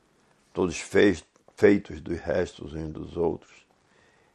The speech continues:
iam terminar se transformando em quadrúpedes por viverem sem saber quem é o pensamento e quem é a imaginação, que são duas máquinas de lapidação que foram feitas para preparar toda a humanidade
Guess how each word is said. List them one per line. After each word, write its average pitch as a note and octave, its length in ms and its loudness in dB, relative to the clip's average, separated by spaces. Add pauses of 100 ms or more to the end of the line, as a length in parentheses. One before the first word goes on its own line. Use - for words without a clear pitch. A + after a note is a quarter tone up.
(100)
iam C3+ 180 -2
terminar C#3+ 640 6
se - 160 -16
transformando F#2 680 -2
em F2 40 -6
quadrúpedes - 880 -4
por - 220 -6
viverem D#2 420 -6
sem F2 240 -14
saber - 360 -8
quem D#2+ 180 -10
é D#2+ 80 -4
o D2+ 100 -4
pensamento - 680 -12
e - 40 -20
quem - 140 -12
é D#2 140 -8
a D2+ 40 -8
imaginação, C#2 840 -12 (1120)
que - 80 -20
são E2+ 320 0
duas D#2 320 -6
máquinas D#2+ 560 0
de C2+ 80 -14
lapidação F2 840 -4
que - 80 -20
foram D2 320 -10
feitas D#2 440 -8
para D#2 280 -6
preparar - 720 -8
toda - 220 -6
a - 20 -4
humanidade E2 760 -4